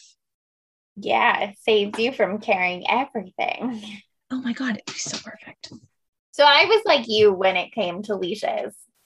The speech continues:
Speaker 1: But I told, like, having a kid now, even though I only have one, like, I understand it. I haven't gotten that far,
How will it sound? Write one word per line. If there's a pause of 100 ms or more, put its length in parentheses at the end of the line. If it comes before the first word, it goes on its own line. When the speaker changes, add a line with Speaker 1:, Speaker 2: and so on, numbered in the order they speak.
(320)
Speaker 1:
But (160)
I
told,
like,
having
a
kid
now,
even
though
I
only
have
one,
like,
I
understand
it.
I
haven't (260)
gotten
that
far,